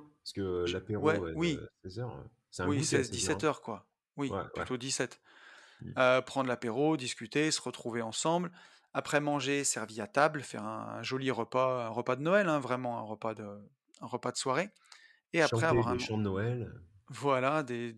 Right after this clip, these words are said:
Speaker 2: du, du Maria Carey avec des pulls de Noël.
Speaker 1: <laughs>
Speaker 2: Non, et ensuite avoir, euh, bah, un endroit où on peut finir la soirée ensemble, danser et profiter, quoi. Et,
Speaker 1: Mm.
Speaker 2: euh, et voilà. Donc, on va ouvrir cinquante places, si je dis pas de bêtises.
Speaker 1: Mm. Mm,
Speaker 2: On
Speaker 1: mm.
Speaker 2: est encore en train de définir le prix.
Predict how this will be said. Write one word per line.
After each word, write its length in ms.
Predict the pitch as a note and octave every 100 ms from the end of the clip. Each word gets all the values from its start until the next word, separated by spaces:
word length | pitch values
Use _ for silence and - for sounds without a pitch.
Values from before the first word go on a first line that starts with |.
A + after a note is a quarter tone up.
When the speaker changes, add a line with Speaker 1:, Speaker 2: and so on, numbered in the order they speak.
| B2
Speaker 2:
du, 400 | A#2+ B2 B2 C3
du 100 | B2+
Maria 320 | C3+ C3 C3+
Carey 300 | - C3 C3
avec 160 | D3+ B2
des 100 | A#2
pulls 220 | - C3+
de 80 | C#3
Noël. 320 | C3+ C#3+ E3+
Speaker 1:
<laughs> 60 | - - - - - -
Speaker 2:
Non, 180 | C#3+ E3+
et 100 | D#3+
ensuite 380 | D3+ - F#3+
avoir, 340 | D#3 C#3 D3 C#3+
euh, 180 | B2+ A#2+
bah, 140 | B2+
un 60 | C3
endroit 320 | C3 C3+ D3
où 80 | C3+
on 80 |
peut 240 | A#2 C3+ C3+
finir 320 | - C#3 C3
la 60 | C3
soirée 240 | - A#2+
ensemble, 440 | B2 - C#3+ C#3+
danser 680 | C3+ B2 A#2 - C3+ C#3 C3
et 60 | A2+
profiter, 560 | - B2 - A#2+ D#3+ E3
quoi. 180 | A2+ - _ _ - - _ _ _
Et, 140 | C3 B2+
Speaker 1:
Mm. 20 |
Speaker 2:
euh, 320 | A#2+ A#2+ A#2+
et 60 | C3
voilà. 240 | B2+ G#2+ -
Donc, 380 | B2 D#3+ D3+
on 460 | C#3 C#3 C3+ C3+ C3
va 160 | B2+ C3
ouvrir 440 | B2+ A#2 C3 - _ _ -
cinquante 480 | - C3+ B2 C3 -
places, 420 | D#3+ G#3+ - -
si 100 | - -
je 40 |
dis 60 | -
pas 100 | A#2
de 60 |
bêtises. 440 | A2+ A#2+ F3+ A3 A3
Speaker 1:
Mm. 60 | G#2
Mm, 580 | A#2+ - - _ _ F#2+
Speaker 2:
On 60 | D3+
Speaker 1:
mm. 40 |
Speaker 2:
est 20 |
encore 360 | D3 E3 - F3
en 80 | D#3
train 200 | - D3
de 120 | B2
définir 420 | B2 C3+ - C3+
le 100 | B2+
prix. 480 | B2+ - F3+ G3+ -